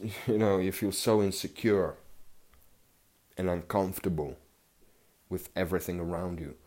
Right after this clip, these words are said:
that you are willing to sacrifice everybody else's comfort and everybody else's freedom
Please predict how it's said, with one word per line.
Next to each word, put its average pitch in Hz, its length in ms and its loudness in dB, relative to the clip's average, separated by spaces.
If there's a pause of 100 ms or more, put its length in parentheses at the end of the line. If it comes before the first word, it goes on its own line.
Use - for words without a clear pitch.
(220)
that 82 140 -2
you 95 160 0
are 90 100 0
willing 90 560 0 (840)
to 82 360 -4 (460)
sacrifice - 920 -4 (240)
everybody 110 720 0
else's 85 560 -2 (380)
comfort 98 600 2
and 92 140 -2
everybody 101 520 0
else's 95 300 -2
freedom 95 720 0